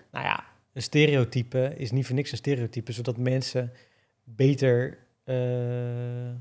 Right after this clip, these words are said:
ja, misschien het kunnen begrijpen, eh, eh, mee kunnen levelen misschien ook wel.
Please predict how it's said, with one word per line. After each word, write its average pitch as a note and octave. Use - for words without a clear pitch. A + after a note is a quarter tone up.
ja, -
misschien C#3
het A#2+
kunnen B2+
begrijpen, B2
eh, B2
eh, B2
mee C#3+
kunnen B2
levelen D3+
misschien D#3+
ook D3+
wel. D3